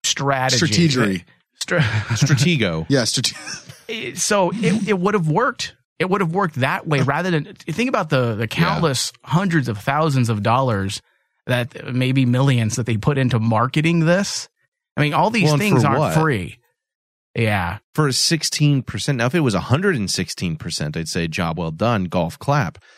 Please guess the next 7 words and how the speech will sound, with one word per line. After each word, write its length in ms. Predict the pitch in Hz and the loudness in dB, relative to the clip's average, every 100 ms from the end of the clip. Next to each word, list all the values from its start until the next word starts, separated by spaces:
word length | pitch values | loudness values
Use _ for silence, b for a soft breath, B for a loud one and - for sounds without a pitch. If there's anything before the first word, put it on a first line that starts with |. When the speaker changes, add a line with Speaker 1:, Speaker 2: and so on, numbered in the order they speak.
| b b b _ - - - _ _ 151 - | b b b _ -20 -20 -20 _ _ -12 -2
Speaker 3:
But 140 | 143 | -2
for 140 | - 127 | 0 0
a 40 | |
sixteen 680 | - - 180 - 165 175 170 | 0 -2 -2 -4 -2 0 -2
percent 680 | - - - 175 127 76 - - - | -2 -4 -2 -2 -4 -4 -10 -18 -8
on 180 | 101 110 | -2 0
a 220 | 95 92 | 0 -2